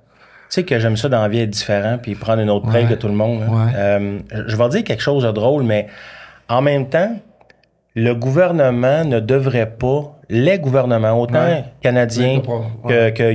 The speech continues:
Speaker 1: U S, que provincial,
Speaker 2: Ouais.
Speaker 1: peu importe, ne devraient pas avoir le rôle de spécialiste en énergie, ne devraient pas s'embarquer sur un terrain extrêmement glissant de opération, chauffeur, besoin, dispatch, garage versus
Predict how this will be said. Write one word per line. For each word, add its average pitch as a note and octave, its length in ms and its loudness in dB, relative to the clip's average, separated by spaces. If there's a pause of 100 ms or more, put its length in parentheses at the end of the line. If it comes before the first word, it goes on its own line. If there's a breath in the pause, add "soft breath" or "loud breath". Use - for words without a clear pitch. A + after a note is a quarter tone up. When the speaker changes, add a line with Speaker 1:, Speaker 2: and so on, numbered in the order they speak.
Speaker 1:
U A#2 160 2
S, A#2+ 280 0
que A#2 100 -2
provincial, A2+ 580 2
Speaker 2:
Ouais. A#2+ 40 -8
Speaker 1:
peu B2+ 80 0
importe, B2+ 380 -2 (540 loud breath)
ne A#2 180 2
devraient D3 580 0
pas F#3+ 360 0
avoir A#2+ 720 0
le A2+ 240 2
rôle B2+ 640 0
de A2 120 0
spécialiste A2+ 920 -2
en A2+ 140 0
énergie, A2+ 640 0 (300 loud breath)
ne A2 100 2
devraient C3+ 480 0
pas E3 280 0 (380 loud breath)
s'embarquer B2+ 600 0
sur B2+ 220 -4
un A2 100 2
terrain A2+ 320 0
extrêmement B2+ 440 0
glissant C3 480 -2
de B2 300 -2 (340 loud breath)
opération, C3+ 840 2
chauffeur, C3 540 0
besoin, A#2+ 440 0
dispatch, B2 480 -2
garage A#2+ 520 0
versus C3+ 500 -2